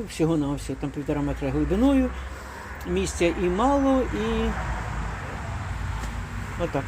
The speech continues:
і не холодно там. А зими у нас, е, ост-, в минулому році зими взагалі не було, можна сказати,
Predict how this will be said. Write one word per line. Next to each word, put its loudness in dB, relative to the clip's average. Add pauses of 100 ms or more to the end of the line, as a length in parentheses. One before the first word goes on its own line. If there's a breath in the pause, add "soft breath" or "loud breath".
(140)
і 0
не 4
холодно 4
там. -2 (440)
А 4
зими 2
у 4
нас, 0
е, 2
ост-, 0 (320)
в 0
минулому 4
році 2
зими 4
взагалі 0
не 0
було, 0 (360 loud breath)
можна -2
сказати, -4